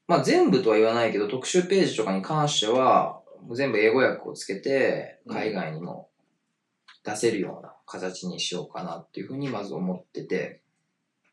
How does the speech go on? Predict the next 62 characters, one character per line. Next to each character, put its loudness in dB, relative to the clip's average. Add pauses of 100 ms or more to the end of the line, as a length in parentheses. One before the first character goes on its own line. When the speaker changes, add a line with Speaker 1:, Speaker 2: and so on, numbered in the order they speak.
(840)
Speaker 1:
で、 -10
ボ 4
リ 4
ュ 4
ー 4
ム 4
ツ -2
ー 2
は、 6
な -2
ん -6
か、 -6 (1200)
今 -2
ま 4
で 4
す -6
ご 0
い -4
繋 -4
が 0
っ -20 (180)
て -10
き -18
た -8
海 -2
外 -6
の -10
ラ -6
イ -6
ダ -10
ー -16
と -14
か、 2 (300)
海 0
外 2 (120)
と 2
関 -10
わ 2
り 0
の 2
あ 4
る 6
日 -12
本 -6
人 -4
の -8
ラ -4
イ -6
ダ -8
ー -20
み -12
た -6
い -10
な -14
の -18
を -12 (280)
Speaker 2:
う -8
ん。 -10 (1200)
Speaker 1:
特 -6
集 -4
し -4
て、 2